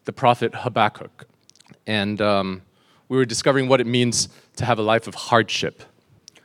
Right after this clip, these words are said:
Hardship. Now, that's a word that I've been thinking of pretty often, and I think some of us have been thinking of that word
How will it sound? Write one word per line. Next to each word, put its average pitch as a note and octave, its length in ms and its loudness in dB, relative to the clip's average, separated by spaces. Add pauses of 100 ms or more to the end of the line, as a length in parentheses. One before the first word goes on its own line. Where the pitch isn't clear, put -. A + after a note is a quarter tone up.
(180)
Hardship. - 500 0 (800)
Now, B2 60 2
that's D3 180 4
a C3+ 60 2
word B2+ 380 6 (920)
that B2 100 0
I've A2+ 80 0
been A2+ 100 -4
thinking A#2 300 -2
of G2+ 240 -6
pretty G#2+ 200 -4
often, F2+ 260 -6
and F2+ 100 -12
I - 20 -10
think B2 140 -6
some C#3 140 2
of A#2 100 -2
us G#2+ 120 -4
have G2 80 -10
been F#2+ 100 -8
thinking G2 260 -8
of F2 80 -10
that F2+ 180 -4
word F2+ 240 -6